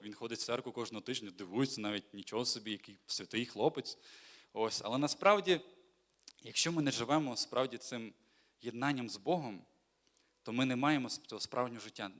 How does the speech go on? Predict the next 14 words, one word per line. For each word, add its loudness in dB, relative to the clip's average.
справжні-, 0
справжнього -4
сенсу -2
християнства. 2
І -2
ми, 6
можливо, 10
відчуваємо 8
себе, 6
е, 4
можливо, 4
ми 6
навіть 4
себе, -10